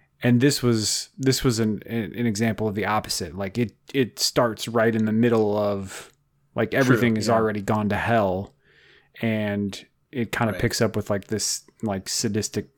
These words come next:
Speaker 1: you know, the guy's sadistic, the sadistic doctor and, like, you know, his assistant and stuff and the weird shit that they're getting up to. And so it was, it was, it was good, you know, e-, especially for, it was kind of,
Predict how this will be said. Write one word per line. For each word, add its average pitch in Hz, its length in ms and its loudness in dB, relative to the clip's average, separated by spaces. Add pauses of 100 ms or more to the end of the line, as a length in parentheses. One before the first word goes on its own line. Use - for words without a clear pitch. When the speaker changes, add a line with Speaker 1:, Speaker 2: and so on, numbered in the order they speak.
Speaker 1:
you 156 100 -6
know, 170 60 -2
the 185 60 2
guy's 170 240 2
sadistic, 101 520 -4
the 107 80 -6
sadistic 113 500 -4
doctor 101 420 0
and, 92 240 -4
like, 90 320 -10
you 107 140 -6
know, 98 100 -6
his 98 180 -8
assistant 101 460 -4
and - 80 -14
stuff - 340 -8
and 95 280 -10
the 104 80 -6
weird 101 400 -4
shit - 240 -4
that 98 120 -10
they're 98 260 -6 (460)
getting 104 260 0
up 95 160 -6
to. 95 220 -6 (600)
And 151 100 4
so 147 120 4
it 135 40 6
was, 127 160 0
it 165 100 0
was, 147 340 4
it 160 100 4
was 131 160 2
good, 160 400 4
you 139 100 0
know, 127 180 2
e-, 101 320 -2
especially 147 520 2
for, 113 540 4 (340)
it 160 240 0
was 147 120 4
kind 226 200 4
of, - 180 0